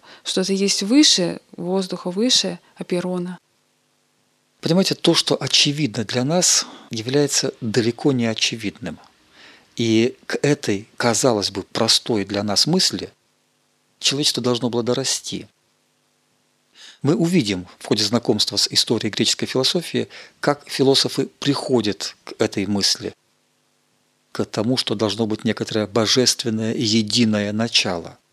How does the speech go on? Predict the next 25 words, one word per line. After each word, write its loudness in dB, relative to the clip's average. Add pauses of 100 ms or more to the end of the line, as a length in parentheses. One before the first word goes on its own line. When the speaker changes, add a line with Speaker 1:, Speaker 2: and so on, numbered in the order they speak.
(1300)
Speaker 2:
Поэтому 2 (140)
у -2
философов 0
Древней 2
Греции 2
впереди -2
долгий 0
и -4
сложный 0 (140)
путь -2 (160)
поиска 2
Бога. -2 (1500)
А -2
с 0
другой 4
стороны, 2
мы 2
должны 4
не 4
забывать 2 (260)
и 2
особенность 0
религиозности 0 (680)
древних -2
греков, 0